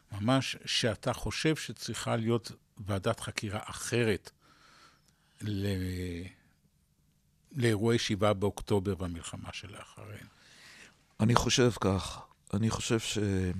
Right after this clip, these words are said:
Speaker 2: אה, נשאלתי כבר, האם ועדת חקירה יכולה להקים ועדות משנה? התשובה שלי היא כן. אני חושב שוועדת חקירה בנוסח ועדת אגרנט ווינוגרד לא יכלה, לא יכולה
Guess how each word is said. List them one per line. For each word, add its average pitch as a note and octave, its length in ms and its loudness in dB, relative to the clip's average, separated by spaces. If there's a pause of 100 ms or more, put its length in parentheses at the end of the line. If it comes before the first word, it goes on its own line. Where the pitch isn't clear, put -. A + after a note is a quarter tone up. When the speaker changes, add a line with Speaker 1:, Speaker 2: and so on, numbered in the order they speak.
(1300)
Speaker 2:
אה, E2+ 480 -2 (520)
נשאלתי B2+ 500 6
כבר, F2 240 -2 (220)
האם A2 180 4
ועדת A2 300 6
חקירה G#2+ 340 2
יכולה G2 280 2
להקים G2 340 0
ועדות F#2 280 0
משנה? G#2 340 2 (200)
התשובה F2+ 360 -2
שלי F2+ 240 -2
היא - 140 -4
כן. G2+ 200 2 (1000)
אני G#2 160 4
חושב - 180 0
שוועדת A2+ 460 4
חקירה G#2+ 420 4
בנוסח G2+ 480 2
ועדת F#2 280 4
אגרנט F#2+ 440 2
ווינוגרד F2+ 520 0
לא A2+ 160 6
יכלה, G2+ 300 4 (260)
לא C3 220 6
יכולה G#2+ 460 4